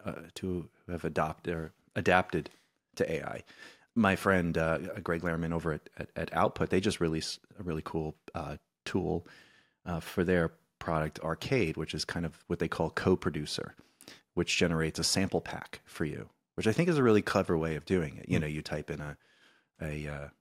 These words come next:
Speaker 1: a prompt, uh, a-, anything, and it will go through their catalog of sounds and generate a, a unique combination of things. And it gives you several options, and then you can kinda choose the starting point that you wanna go with.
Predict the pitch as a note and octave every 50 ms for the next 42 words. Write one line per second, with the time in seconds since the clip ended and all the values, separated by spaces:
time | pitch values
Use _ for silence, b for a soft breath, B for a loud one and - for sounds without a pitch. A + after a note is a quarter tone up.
0 | _ _ _ _ _ _ - - - - - F#2+ E2 D#2 D#2+ D#2+ - - D#2 D#2
1 | C#2+ - - - - - - - - F2+ D#2+ - - _ _ - F2 - - F2
2 | F2 E2 G2 F#2 E2 - D#2 D#2 D#2+ E2 b b b b b b b - F#2 F2
3 | E2+ - - E2+ E2 E2 D#2 D#2 - _ _ _ _ _ - - - G2 F#2 -
4 | - G2 E2 E2 D2+ - - - F2+ E2+ D#2+ D#2 D#2 D2+ D#2+ - - E2 E2 D#2+
5 | D#2 D2+ D2+ D2+ D2 C#2+ D#2+ E2 E2 D#2 D2+ D2+ D2 - D#2 D2+ - - E2+ D#2+
6 | E2+ E2 E2 D2+ - - E2 D#2 D2+ D2 D2 D2+ - - E2 D#2 - - D#2 D#2
7 | D2+ D2+ - B B B B B B B B B - A#2+ G#2+ G#2+ B2+ A2+ G#2 G2
8 | - - - G#2 F#2 E2+ F2 F#2 F2+ - - - - D2+ E2+ F2+ F2+ E2+ E2+ F2
9 | E2 - D#2+ D#2 F2+ D#2 D#2 D#2 - - D#2+ D#2 D2+ D2 - - - - E2 D#2
10 | D#2 D#2 D2+ - - D#2 C#2 - - - - - C#2 C#2 C2 C2+ D2+ E2 D2+ A#1
11 | G1+ G1+ -